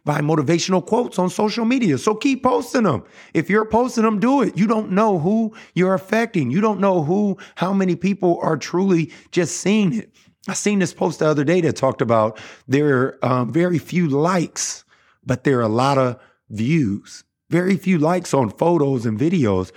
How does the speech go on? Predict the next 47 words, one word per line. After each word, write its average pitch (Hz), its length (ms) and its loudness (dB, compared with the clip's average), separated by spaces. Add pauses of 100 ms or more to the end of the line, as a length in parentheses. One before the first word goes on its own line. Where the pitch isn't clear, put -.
(160)
but - 160 -2
there 147 100 2
are 131 40 2
a 131 40 0
lot 151 220 0
of 113 140 -2
views 151 460 0
on 104 140 2
those 101 240 0
photos 104 380 0
and 98 100 0
videos, 104 320 -2 (280)
which 165 240 -2
to-, 175 340 0
tells 170 340 2
me 196 380 0 (140)
that - 120 -2
people - 300 -2
are 143 100 -2
seeing 214 320 0
that. - 180 -8 (220)
People 214 340 -2
are 147 300 2 (220)
seeing 214 320 0
it. 156 200 -2
They 196 140 2
may 202 280 2
not 180 360 -2
hit 170 200 -2
the 151 60 0
button 135 240 0
to 117 60 -4
like 226 380 -2
it, 143 200 -2 (280)
but - 140 -8
they're 180 100 -2
seeing 190 400 0
what 160 180 -2
you're 147 60 0
putting 139 260 -2
out 147 160 0
there. 160 140 -6
So - 140 -8
continue 233 340 0
to 208 80 2
motivate 175 480 0 (260)
others. 170 380 0